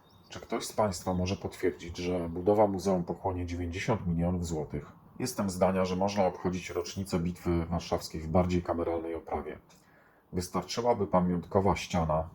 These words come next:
może pomnik, który byłby bezobsługowy i bezkosztowy.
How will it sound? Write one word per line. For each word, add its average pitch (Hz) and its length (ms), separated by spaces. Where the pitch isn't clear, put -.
może 95 280
pomnik, 80 460
który 92 240
byłby 87 360
bezobsługowy 90 880
i 85 100
bezkosztowy. 82 720